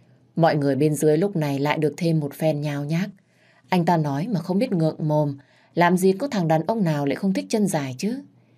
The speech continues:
Anh ta vì bất đắc dĩ mới phải lấy một đứa chân ngắn như tôi thôi.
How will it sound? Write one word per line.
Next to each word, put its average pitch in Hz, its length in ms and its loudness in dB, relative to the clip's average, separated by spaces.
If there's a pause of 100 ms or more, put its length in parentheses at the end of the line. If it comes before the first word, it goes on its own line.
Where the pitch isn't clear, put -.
(340)
Anh 156 200 0
ta 151 220 0
vì 135 160 -4
bất 151 220 -2
đắc 185 220 -2
dĩ 226 340 -2 (360)
mới 170 200 2
phải 147 160 0
lấy 147 220 0
một 208 160 -2
đứa 151 180 0
chân 196 300 0
ngắn 160 240 -2
như 226 120 -2
tôi 170 180 0
thôi. 160 220 -2